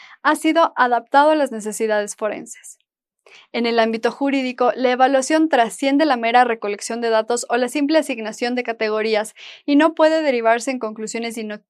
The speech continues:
inequívocas a partir de puntajes de pruebas o escalas.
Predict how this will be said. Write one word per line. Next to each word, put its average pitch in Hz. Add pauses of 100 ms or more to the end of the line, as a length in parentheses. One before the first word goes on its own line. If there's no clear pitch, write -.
inequívocas 233
a 240
partir 254
de 311
puntajes 226
de 214
pruebas 220
o 226
escalas. -